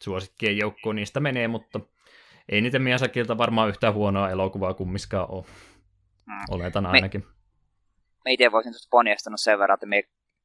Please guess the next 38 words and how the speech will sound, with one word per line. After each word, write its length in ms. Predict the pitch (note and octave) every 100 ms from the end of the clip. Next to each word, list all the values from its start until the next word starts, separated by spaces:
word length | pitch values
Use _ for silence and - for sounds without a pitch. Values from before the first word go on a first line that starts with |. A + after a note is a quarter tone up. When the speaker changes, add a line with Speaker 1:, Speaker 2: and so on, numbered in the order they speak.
| -
Speaker 2:
katoin 260 | C3 D#3+
sen 120 | D3
aikanoppisesti 680 | C3+ D#3+ C#3+ A2+ G#2+ _ G2+
sen 100 | A2
jälkeen, 280 | G2 F#2+ F#2+
kun 100 | G2
se 120 | -
oli 120 | F#2
tullut, 440 | G2 A2 G#2 F#2+ -
koska 340 | E2+ - - F#2
se 140 | -
oli 80 | G2+
sitä 200 | - A2
aikaa 280 | G2+ G#2+ G2+
vielä, 180 | G2
kun 180 | F#2+ F#2 _ _ _ _ _ _ _ -
tuli 220 | G#2 G2
katseltua 400 | G2 G2+ F#2+ G2+
kaikki 300 | G2+ G2 G2+
Miyazakin 360 | F#2 F#2 F#2+ F2+
leffat 240 | - G2
heti, 240 | G2 G2
kun 100 | F#2+
ne 80 | F#2+
tuli. 420 | - G2+ F#2+ F2+ _ _ _ _ _
Ja 100 | - - _ _ -
kyllä 140 | G3+
me 160 | G#3 G3 _ -
it-, 160 | - _ _ -
tuosta 220 | C#3+ C3+
aika 140 | A#2+
paljon 200 | A#2 A#2
tykkään. 560 | A#2 A#2 _ - G2 G2+ -
Ei 100 | A2+
sekin 140 | A2+ B2
mulla 220 | A#2+ B2
suosikeissa 640 | F3+ E3+ C#3 A#2+ A#2 B2
oo, 260 | G#2+ A2+ A2+